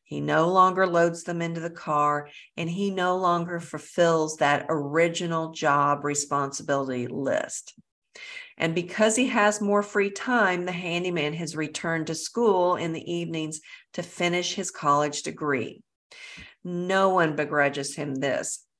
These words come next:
but it further restricts his abilities to feed the dogs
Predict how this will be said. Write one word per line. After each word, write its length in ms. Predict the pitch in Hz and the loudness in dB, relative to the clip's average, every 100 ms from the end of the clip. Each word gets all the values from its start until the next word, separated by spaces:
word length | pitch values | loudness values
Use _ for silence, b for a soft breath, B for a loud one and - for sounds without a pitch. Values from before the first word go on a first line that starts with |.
| _ | _
but 460 | 262 277 131 - - - _ _ 180 - | 4 6 4 2 -8 -20 _ _ -8 -2
it 180 | 170 | -2
further 920 | - - 208 220 233 240 190 170 170 175 | -4 -2 2 4 4 2 2 2 -2 -6
restricts 600 | 175 175 - 190 - - | -4 -4 -2 -4 -2 -6
his 160 | 165 | -4
abilities 720 | 160 165 170 180 160 151 143 - B B - | -2 2 4 4 2 0 -4 -10 B B -12
to 80 | 156 | -8
feed 300 | - 170 170 | 0 0 0
the 80 | |
dogs 600 | 165 156 151 151 151 147 | 4 6 8 6 4 0